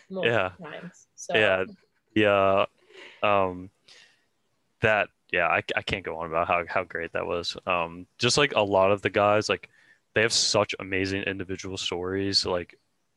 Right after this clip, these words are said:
Speaker 2: everything they bring to the table is just top notch, from, like, the person that they are to, you know, the, the hockey player that they are. And I, you know, I'm thankful that, that they did that because it, it, it really put sled hockey on the map, especially after we won gold and all that kind of stuff.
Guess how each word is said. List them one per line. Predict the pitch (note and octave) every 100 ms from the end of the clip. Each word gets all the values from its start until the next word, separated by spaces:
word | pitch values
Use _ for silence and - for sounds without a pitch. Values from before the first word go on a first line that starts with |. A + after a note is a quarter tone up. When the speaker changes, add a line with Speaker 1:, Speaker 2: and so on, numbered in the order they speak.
| _ _ -
Speaker 2:
everything | G2+ A2 A2+
they | A2
bring | G#2 G2
to | F#2+
the | F#2
table | F2+ F#2 F2+
is | F2+
just | F2 -
top | - F2 F2
notch, | E2+ E2+ -
from, | - F2+ F2+
like, | F2+ F2
the | -
person | F2+ F#2+ - G2
that | G2
they | G2
are | G2 G2 G2
to, | - G2 F#2+ F#2 F#2 _ - - _ _ -
you | F#2+
know, | F2 F2 F2+ -
the, | F#2 -
the | F#2+
hockey | G2 F#2 F2+
player | F2 E2+
that | E2+
they | F2
are. | F2 E2+ F2
And | F2+ F2+ F2 F2+ _ - - -
I, | F#2 F#2+ - _ _ _ _
you | F2
know, | D#2+
I'm | G#2
thankful | G2 G2+ G2 F#2
that, | F2+ - _
that | - F2
they | F2
did | F2 A#2+
that | A2 F#2
because | F2+ F#2 F2
it, | F#2 -
it, | F#2 -
it | G2+
really | A2 A#2+
put | A2 G2 -
sled | F#2+ F2+
hockey | F2+ F#2
on | F2
the |
map, | F2 F2 F2
especially | F2 F#2 F2+ F2+ F2
after | E2+ - F2+
we | E2+
won | E2+ E2
gold | E2 E2 E2
and | E2+
all | E2 E2
that | E2 E2
kind | E2+
of | E2
stuff. | - E2+